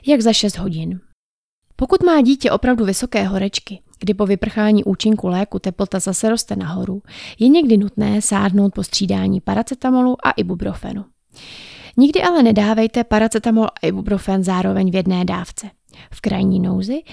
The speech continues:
můžete prostřídávat paracetamol a ibuprofen po třech až čtyřech hodinách. Dávkování je většinou uvedeno na obale orientačně a je zde zohledňován hlavně věk dítěte.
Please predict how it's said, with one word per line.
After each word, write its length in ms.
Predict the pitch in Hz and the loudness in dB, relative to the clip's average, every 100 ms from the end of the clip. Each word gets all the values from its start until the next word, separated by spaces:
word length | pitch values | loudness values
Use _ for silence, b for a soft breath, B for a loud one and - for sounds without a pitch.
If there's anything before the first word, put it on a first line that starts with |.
| B | B
můžete 300 | 269 311 254 | 4 6 2
prostřídávat 680 | 208 202 - 214 226 208 - | -2 -2 -2 0 0 0 -2
paracetamol 640 | 240 277 - - 254 254 262 | -4 -4 -6 -2 0 0 -2
a 60 | |
ibuprofen 760 | - 190 202 - 185 - 196 196 | -6 -6 -6 -6 -6 -6 -6 -4
po 80 | 202 | -8
třech 280 | - 294 - | -4 -6 -4
až 100 | 214 | -8
čtyřech 360 | - 208 190 180 | -6 -4 -2 -4
hodinách. 600 | 165 156 156 170 - - - _ _ _ _ _ _ _ _ _ _ - | -6 -10 -10 -12 -18 -20 -20 _ _ _ _ _ _ _ _ _ _ -8
Dávkování 880 | 202 170 - 185 175 170 180 214 285 | -4 -4 -4 -6 -4 -2 -2 0 2
je 80 | 277 | 2
většinou 320 | 269 294 277 | 0 2 2
uvedeno 420 | - 208 220 220 | 2 0 2 2
na 140 | 208 - | 2 0
obale 300 | 190 190 - | -2 -2 -2
orientačně 760 | 180 175 175 175 - - 196 _ B B B | -4 -4 -8 -8 -10 -10 -16 _ B B B
a 80 | |
je 140 | 269 294 | 2 4
zde 140 | 196 | 0
zohledňován 720 | 190 185 202 202 202 202 196 | -4 -2 -2 -2 -2 -2 -4
hlavně 340 | 180 202 180 170 | -2 -2 -2 -2
věk 180 | 190 | -2
dítěte. 480 | 170 170 - 170 208 | -2 -6 -8 -14 -16